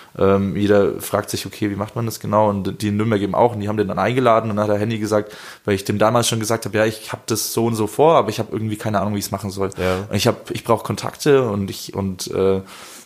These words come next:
Speaker 1: ich weiß noch nicht so richtig, wie es angehen soll und ich weiß auch nicht, ob es sich lohnen würde,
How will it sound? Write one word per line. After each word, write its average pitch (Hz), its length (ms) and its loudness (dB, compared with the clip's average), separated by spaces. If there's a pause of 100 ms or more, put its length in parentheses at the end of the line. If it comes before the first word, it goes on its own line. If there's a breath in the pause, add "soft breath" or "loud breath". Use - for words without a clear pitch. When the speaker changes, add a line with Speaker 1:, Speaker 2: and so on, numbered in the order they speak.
Speaker 1:
ich - 140 -12
weiß 110 140 2
noch 135 80 0
nicht 135 120 2
so 131 60 0
richtig, 131 220 -2
wie 113 60 -4
es - 80 -4
angehen 156 260 2
soll 135 140 6
und 123 60 2
ich 117 100 -4
weiß 131 140 4
auch 127 80 2
nicht, 131 140 -2
ob 117 60 0
es - 60 -8
sich 123 140 -4
lohnen 127 360 2
würde, 98 280 2